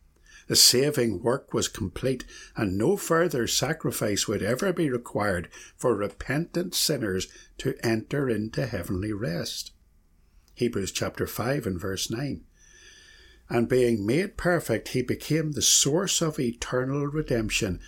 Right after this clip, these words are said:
to all who obey him." He obtained for his people eternal redemption by the sacrifice of himself.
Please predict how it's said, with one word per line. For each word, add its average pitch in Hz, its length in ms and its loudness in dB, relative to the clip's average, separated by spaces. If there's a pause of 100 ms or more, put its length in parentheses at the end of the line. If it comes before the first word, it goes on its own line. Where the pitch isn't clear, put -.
(160)
to - 320 -2
all 110 320 4
who 120 280 0
obey 101 360 0
him." 85 300 -6 (1200)
He 120 140 -2
obtained 131 720 -2
for 123 140 0
his 98 200 0
people 107 540 -4 (240)
eternal 104 580 -4
redemption 160 720 -2 (440)
by 180 120 2
the 180 80 0
sacrifice 104 800 0
of 104 160 -4
himself. 175 760 -4